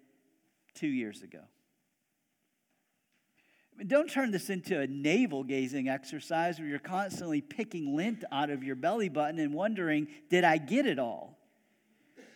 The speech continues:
That's the wrong horizon for this activity. This sort of self-assessment, "Do I love his ways and his word and his commands, and am I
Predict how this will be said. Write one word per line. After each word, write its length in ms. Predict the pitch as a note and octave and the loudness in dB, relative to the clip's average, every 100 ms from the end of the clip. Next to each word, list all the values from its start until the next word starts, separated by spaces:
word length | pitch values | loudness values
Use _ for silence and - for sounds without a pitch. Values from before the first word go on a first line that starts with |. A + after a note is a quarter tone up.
| - _ | -20 _
That's 320 | C4 D#4 - | 6 6 2
the 160 | - A3 | -4 2
wrong 300 | A3 A#3+ A#3+ | 6 6 6
horizon 720 | F3 F#3+ F3 G#3+ E4 C4+ G3 | 0 0 4 8 8 6 -2
for 140 | D3 D#3 | -4 -2
this 220 | D3 - | -2 -2
activity. 720 | C#3+ C#3 - D3+ C3+ C3 B2 - - | -4 -4 -4 -2 -2 -2 -4 -8 -2
This 240 | A#3 C#4 | 0 0
sort 200 | D#4 D4 | 0 2
of 100 | F3+ | 2
self-assessment, 1200 | - - A#3 C4 - F#3+ - A#3 C4+ - G#3+ G#3+ | -2 4 4 4 2 -4 2 4 4 2 -2 -2
"Do 160 | D3+ G#3 | 0 4
I 140 | G3 | 6
love 580 | F3+ D#3+ F3 A#3+ D4 B3+ - - - - | 6 6 8 10 10 8 -4 -18 -14 0
his 440 | A3+ G3+ D#3+ E3 | 6 6 4 -6
ways 760 | E3 F3+ A3 A3+ F#3+ F#3+ G3 | 0 6 6 8 8 6 2
and 340 | - F#3+ F#3+ F3 | -2 0 0 0
his 280 | G3 E3+ D3 | 0 0 -2
word 600 | D#3+ G#3 A3+ G#3 G#3 G#3 | -2 4 6 8 8 4
and 340 | - F#3 F#3 | 2 2 0
his 340 | F#3+ G3 F3 - - - | 2 4 2 0 -20 -12
commands, 600 | - G3 G#3 B3 A3+ G#3 | -2 4 6 8 8 6
and 240 | G3+ G3 G3+ | 2 2 4
am 160 | G3 | 6
I 220 | G3+ F#3+ | 6 4